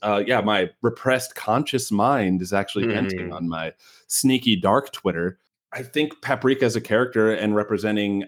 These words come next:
Speaker 1: Atsuko, not only what she wants to be, but I think more importantly, it's what she perceives other people want her to be as well. And you see those two different forces butting up against each other and creating a lot of conflict,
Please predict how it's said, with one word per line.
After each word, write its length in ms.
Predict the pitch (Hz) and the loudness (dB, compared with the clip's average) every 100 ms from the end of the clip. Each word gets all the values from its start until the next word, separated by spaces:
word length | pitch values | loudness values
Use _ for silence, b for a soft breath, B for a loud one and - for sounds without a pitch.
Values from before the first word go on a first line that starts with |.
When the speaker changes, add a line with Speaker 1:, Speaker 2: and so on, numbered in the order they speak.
| - | -4
Speaker 1:
Atsuko, 760 | 101 - 110 113 107 101 101 B B - | -6 -4 -4 2 4 4 0 B B 0
not 160 | 165 170 | 0 2
only 440 | 175 165 147 127 101 | 2 4 4 2 0
what 280 | 113 107 - | 0 0 0
she 440 | - - 101 107 | -6 -6 -2 0
wants 340 | 131 160 175 180 | 2 2 2 0
to 100 | 170 | -2
be, 280 | 180 180 190 | 0 0 0
but 140 | 139 | 0
I 80 | 104 | 0
think 240 | 101 131 | 2 -2
more 160 | 127 120 | 2 2
importantly, 720 | 107 - 139 139 104 95 92 b b 123 | 2 2 2 2 0 0 -2 b b -8
it's 140 | - | -2
what 120 | 127 | -2
she 420 | - - - 170 170 | 0 -2 -2 -2 -4
perceives 880 | - 123 - 127 117 107 101 98 - _ - | -4 -4 -2 -2 2 2 0 -4 -16 _ 0
other 300 | 190 170 107 | 2 4 2
people 460 | 101 90 78 78 | -2 -4 -6 -4
want 240 | 95 92 - | -4 -4 -2
her 140 | 92 | -4
to 160 | - 90 | -4 -6
be 360 | 90 82 80 - | -6 -4 -6 -8
as 200 | 90 82 | -8 -6
well. 560 | 85 98 143 87 76 - b b _ | -4 0 0 0 -4 -8 b b _
And 160 | 117 120 | 0 2
you 100 | 113 | 2
see 280 | - 170 156 | -2 -2 2
those 320 | 131 113 - | 2 2 -4
two 720 | - - 139 131 123 120 101 _ _ _ _ _ 110 | -8 0 2 4 4 2 0 _ _ _ _ _ -2
different 400 | 143 147 117 - | 0 2 0 0
forces 420 | 131 127 123 98 | 2 2 0 -4
butting 360 | 95 113 107 110 | 0 2 2 0
up 120 | 113 | 0
against 340 | 98 117 120 | -2 -2 -2
each 140 | 98 101 | -4 -2
other 160 | 92 | 0
and 80 | 90 | 0
creating 240 | 90 120 113 | 2 2 2
a 20 | |
lot 100 | 90 | 0
of 60 | |
conflict, 640 | - 117 170 196 76 - | 0 2 2 0 -6 -6